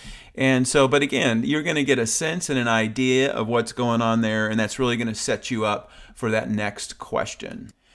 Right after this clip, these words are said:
So the next question is the digging deeper section, and typically you're not gonna have time to do that if you have enough time to do communion. Again, leaders, you make the decision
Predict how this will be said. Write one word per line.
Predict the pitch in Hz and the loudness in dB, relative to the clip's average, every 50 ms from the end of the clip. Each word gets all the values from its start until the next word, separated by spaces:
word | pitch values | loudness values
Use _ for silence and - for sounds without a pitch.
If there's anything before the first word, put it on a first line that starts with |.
| _ _ - - _ _ _ _ _ _ _ _ _ _ _ - | _ _ -20 -20 _ _ _ _ _ _ _ _ _ _ _ -10
So | - - 170 | -4 0 2
the | |
next | 165 180 214 208 - | 4 4 4 2 2
question | - 220 214 208 208 - 190 | 0 2 2 2 2 -2 -4
is | 160 135 | -4 -4
the | 156 143 | -4 -4
digging | 131 165 175 170 165 156 143 135 | -2 -4 -4 -4 -4 -6 -4 -4
deeper | 160 175 170 - - 170 160 156 - - - | -4 -4 -4 -2 0 2 4 4 2 0 -4
section, | - - - 175 160 151 143 - - - 135 123 127 139 160 - - - | -8 -4 0 2 2 2 2 0 -2 0 0 0 0 -2 -4 -6 -6 -6
and | 175 170 165 170 165 | -4 -4 -4 -4 -6
typically | - - - 247 254 294 285 - 262 247 | -8 -4 -4 -4 -2 -4 -4 -2 0 2
you're | 233 214 185 | 4 4 4
not | 165 170 - - | 4 2 2 2
gonna | - 196 180 | 0 0 0
have | 175 165 - - | 0 -2 -4 -6
time | - - - 175 160 156 151 151 147 | -10 -10 -6 -4 -2 -2 -2 -4 -6
to | - 151 | -6 -8
do | 127 120 147 165 151 | -6 -6 -4 -2 0
that | 147 139 139 - 147 | 0 0 0 -2 -4
if | 151 143 - - | -6 -6 -6 -10
you | 165 160 160 | -12 -10 -10
have | 135 123 156 156 147 143 | -10 -8 -6 -6 -6 -4
enough | 139 139 135 139 147 151 160 165 - - | -6 -6 -4 -4 -4 -4 -4 -6 -6 -8
time | - - 160 147 139 139 143 139 | -10 -8 -6 -4 -4 -4 -4 -6
to | - 147 | -6 -8
do | 139 117 139 139 135 | -8 -4 -2 -2 -2
communion. | 135 - 143 143 143 147 143 131 127 | -2 -4 -4 -2 -2 0 0 0 0
Again, | 127 135 139 131 139 | 0 0 0 0 2
leaders, | 143 143 135 131 131 127 - - - - - - - | 2 2 2 2 2 0 -2 -8 -18 -20 -20 -16 -12
you | 143 147 170 185 196 | -10 -6 -2 0 0
make | 185 170 165 165 151 - - | 0 0 -2 -4 -4 -6 -6
the | 143 131 | -6 -4
decision | - 131 127 - - 160 151 135 143 147 135 127 - | -4 -4 -4 -4 -4 -4 -4 -4 -2 -2 -2 -4 -4